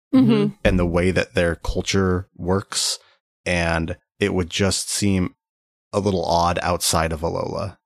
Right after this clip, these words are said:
Speaker 1: It would be incredibly odd
Speaker 2: Right?
Speaker 1: outside of
Speaker 2: Yeah.
Speaker 1: Alola,
Speaker 2: And
Speaker 1: like
Speaker 2: so it's okay with me that, like, Z moves don't move forward because that is what Alola is about, and that's so specific to that region. And I think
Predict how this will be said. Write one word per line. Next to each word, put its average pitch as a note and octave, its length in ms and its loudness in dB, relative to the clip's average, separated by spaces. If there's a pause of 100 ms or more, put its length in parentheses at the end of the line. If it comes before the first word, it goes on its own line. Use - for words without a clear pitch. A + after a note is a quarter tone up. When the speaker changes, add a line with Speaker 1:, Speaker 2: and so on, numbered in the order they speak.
(360)
Speaker 1:
It C5 140 6
would F4 100 6
be B3+ 160 4
incredibly A#3 840 4
odd F#3 260 4
Speaker 2:
Right? - 220 4
Speaker 1:
outside A3 280 4
of - 100 6
Speaker 2:
Yeah. G3 340 6
Speaker 1:
Alola, G3+ 220 6
Speaker 2:
And C4 100 8
Speaker 1:
like D#4 80 6
Speaker 2:
so A2+ 500 4 (160)
it's - 260 0
okay B2 360 4
with G2+ 160 0
me F2+ 160 2
that, E2 180 0
like, E2+ 300 -2 (400)
Z F#2 260 2
moves F2+ 260 2
don't F2 200 -2
move F2 160 -2
forward D#2+ 340 -4
because E2 380 -4
that G#2 180 2
is F#2+ 320 0 (800)
what A2 180 2
Alola G#2 420 2
is E2 100 -2
about, E2+ 480 0
and F2+ 100 2
that's F2+ 180 0
so G2 200 2
specific F2+ 500 -2
to - 80 -2
that E2+ 180 -2
region. E2 520 -4
And F2 220 -2
I F2 120 -2
think F2 520 -4